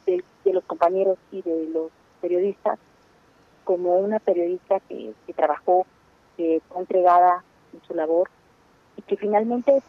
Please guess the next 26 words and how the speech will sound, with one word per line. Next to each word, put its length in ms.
termina, 640
este, 580
pues 180
es, 120
es 140
la 100
primera 340
periodista 560
que 80
muere 360
en 240
el 60
país 260
por 200
coronavirus. 600
Así 220
la 120
quiere 260
dejar 240
él, 360
eh, 540
con 180
este 200
recuerdo, 520
sin 180
hacer 340